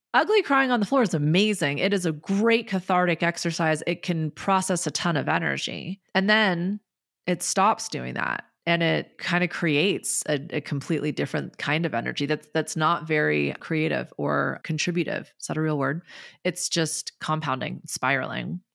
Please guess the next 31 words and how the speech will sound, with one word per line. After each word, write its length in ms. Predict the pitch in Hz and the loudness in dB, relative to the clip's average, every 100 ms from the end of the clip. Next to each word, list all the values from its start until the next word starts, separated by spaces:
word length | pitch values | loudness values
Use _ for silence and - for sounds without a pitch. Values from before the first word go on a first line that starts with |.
| _ | _
So 420 | - 233 208 - _ _ _ - | 2 4 2 -2 _ _ _ -6
with 300 | 190 220 220 | 2 2 2
your 160 | 240 262 | 0 2
boundaries, 580 | 190 180 185 185 156 170 | 4 4 4 2 0 0
with 180 | 165 175 | -2 0
what's 260 | 185 - | 0 0
focusing 560 | - 190 196 254 254 208 | 0 0 2 0 2 2
on 160 | 175 | 2
right 260 | 160 170 - | 4 2 2
now, 240 | 160 160 | 2 4
what 140 | 190 147 | 2 0
we're 100 | 180 | 0
doing 300 | 190 202 202 | 2 2 2
is 120 | 165 | 0
we're 60 | 165 | 0
getting 260 | 175 185 | 2 2
back 320 | 160 135 165 - | 2 2 0 -4
to 120 | 156 | -4
basics. 540 | 131 147 - - - | 0 -2 -2 -6 -4
Think 160 | 156 151 | -4 0
about 180 | 165 165 | 0 2
it 60 | |
like 160 | 151 151 | 0 0
Ma-, 220 | 135 139 | 0 0
Maslow's 440 | 139 135 139 147 | 0 -2 -2 -4
hierarchy 560 | - 139 143 139 143 139 | -2 0 2 0 -2 -4
of 100 | 131 | -4
needs 640 | 120 135 120 120 - - | -4 -4 -4 -8 -10 -10
or 120 | - 147 | -4 -2
like 160 | 147 | -2
the 160 | 135 | -4